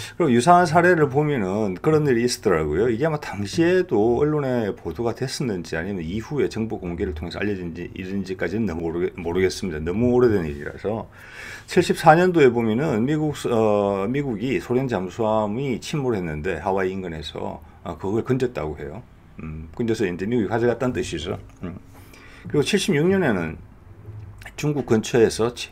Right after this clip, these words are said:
영국 잠수함이 침몰을 했는데, 예, 그거를, 어, 중국이 인양을 해서 가져갔다고 하는 것이죠.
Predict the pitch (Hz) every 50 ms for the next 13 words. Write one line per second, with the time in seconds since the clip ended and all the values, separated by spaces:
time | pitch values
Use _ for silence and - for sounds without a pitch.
0 | - - - 131 127 123 - - 87 87 87 95 113 113 104 95 - - 120 110
1 | 101 95 90 85 85 87 90 85 - - - - - - - - - - - -
2 | - - - - - - 104 104 101 101 - 107 101 120 139 175 196 - - -
3 | - - - - - - 95 87 87 87 87 - - 123 104 101 98 98 - 107
4 | 101 104 110 101 90 87 95 104 - 85 85 85 85 85 82 - 87 85 78 76
5 | 80 76 73 - - - - - - -